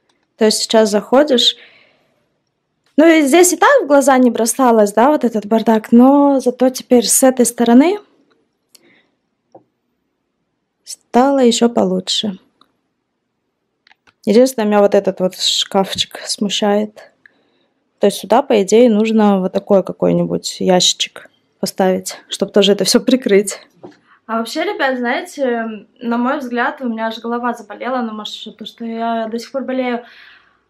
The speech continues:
А, на мой взгляд, убирать детскую комнату — это самое сложное, это самое энергозатратное дело. Так что поддержите меня пальцем вверх. Надеюсь, я вас тоже смотивировала на уборку, на разбор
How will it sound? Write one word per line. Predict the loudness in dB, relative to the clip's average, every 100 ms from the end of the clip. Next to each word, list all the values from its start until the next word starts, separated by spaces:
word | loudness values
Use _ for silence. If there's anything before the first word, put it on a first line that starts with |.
| _ _
А, | -2 -2 -2 -2
на | -2
мой | -2 -2
взгляд, | -2 -4 -4 -10
убирать | -8 -4 -2 -4 -4
детскую | -8 -8 -10
комнату — | -6 -4 -4 -8 -8
это | -8 -8
самое | -12 -8 -4 -4 -4 -8 -10 -12
сложное, | -18 -14 -8 -6 -6 -10 -12
это | -12 -12 -12 -18
самое | -14 -4 -2 -2 -4 -4 -4 -4 -6 -10 -12
энергозатратное | -6 -4 -2 -4 -8 -8 -10 -6 -6 -6 -12 -14 -14
дело. | -10 -8 -4 -6 -6 -14 -20 -14
Так | -6 -6
что | -8 -6 -4 -2 -2 -2 -6 -8
поддержите | -6 -4 -4 -4 -4
меня | -4 -2
пальцем | -2 -4 -4 -6
вверх. | -2 -2 -2
Надеюсь, | -6 -4 -6 -6
я |
вас | -8 -6
тоже | -6 -6
смотивировала | -8 -8 -8 -8 -8 -6 -6 -4 -6
на | -6 -6 -8
уборку, | -10 -8 -4 -4 -4 -6
на | -4
разбор | -6 -8 -14 _ -2 0 -2